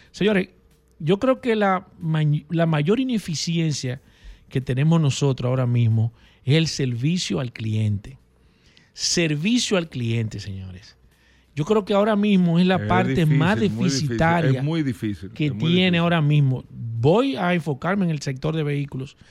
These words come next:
Speaker 1: de manera particular, pero tómese, eh, eh, póngale el sombrero a quien le sirva, o póngase el sombrero, como dicen, eh, póngase su sombrero si a usted le sirve, porque la verdad es que, señores, yo me sorprendo a veces de manera particular cuando uno quiere hacer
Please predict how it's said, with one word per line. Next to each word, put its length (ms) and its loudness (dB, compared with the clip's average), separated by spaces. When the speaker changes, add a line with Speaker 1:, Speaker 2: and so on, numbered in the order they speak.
Speaker 1:
de 100 -2
manera 360 -2
particular, 580 -2
pero 300 -2
tómese, 540 0
eh, 80 -8
eh, 480 0
póngale 380 2
el 80 0
sombrero 440 0
a 80 -4
quien 140 -4
le 100 -2
sirva, 300 -4
o 100 -4
póngase 300 -2
el 80 -4
sombrero, 500 -2
como 240 0
dicen, 360 2
eh, 320 0
póngase 400 0
su 100 4
sombrero 460 2
si 100 -4
a 40 -2
usted 180 -4
le 140 -2
sirve, 340 -4
porque 240 -8
la 100 -2
verdad 280 0
es 80 0
que, 240 -2
señores, 540 0
yo 220 2
me 120 0
sorprendo 680 0
a 40 0
veces 400 -2
de 60 -2
manera 340 -2
particular 580 -4
cuando 240 0
uno 180 2
quiere 200 -2
hacer 260 -2